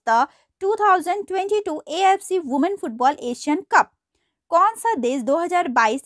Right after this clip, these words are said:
एएफ़सी महिला फुटबॉल एशिया कप की मेजबानी करेगा? तो अपना इंडिया करेगा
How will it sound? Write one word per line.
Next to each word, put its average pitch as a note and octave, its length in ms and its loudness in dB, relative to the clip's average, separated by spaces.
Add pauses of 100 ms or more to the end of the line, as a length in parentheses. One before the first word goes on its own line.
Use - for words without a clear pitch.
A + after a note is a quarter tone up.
एएफ़सी F4+ 480 -2
महिला D4+ 380 -2 (420)
फुटबॉल G#3+ 440 0
एशिया D4+ 340 -2
कप - 260 -4
की D4+ 100 -4
मेजबानी G3 500 -4
करेगा? F#3+ 400 -8 (260)
तो C4 60 -4
अपना C#4 320 -2
इंडिया A#3 340 2
करेगा G#3 440 -2